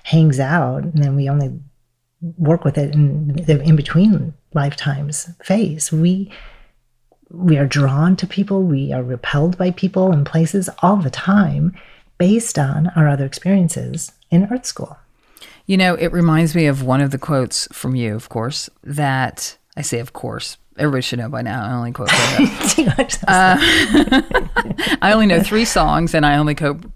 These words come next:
Speaker 2: quote Brenda. I have a very
Speaker 1: <laughs>
Speaker 2: narrow world, but very full. But you used to, you said to me, <sighs> yeah, I can't date things, but you said, "The universe gives you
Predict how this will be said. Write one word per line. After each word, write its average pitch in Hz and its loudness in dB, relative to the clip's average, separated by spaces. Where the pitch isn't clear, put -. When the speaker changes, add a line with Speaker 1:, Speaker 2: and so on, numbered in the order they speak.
Speaker 2:
quote 143 -2
Brenda. 180 -2
I 120 0
have 147 -2
a 156 -2
very 156 2
Speaker 1:
<laughs> 151 4
Speaker 2:
narrow 135 4
world, 135 -2
but 135 -4
very 143 -2
full. 190 -6
But 180 0
you 196 2
used 302 2
to, 277 0
you 214 -2
said 240 0
to 175 -2
me, 131 0
<sighs> - -20
yeah, 123 -10
I 147 -6
can't 131 -14
date 127 -8
things, 151 -4
but 151 -2
you 180 -4
said, 165 -4
"The 180 -2
universe 196 0
gives 151 -4
you 123 -8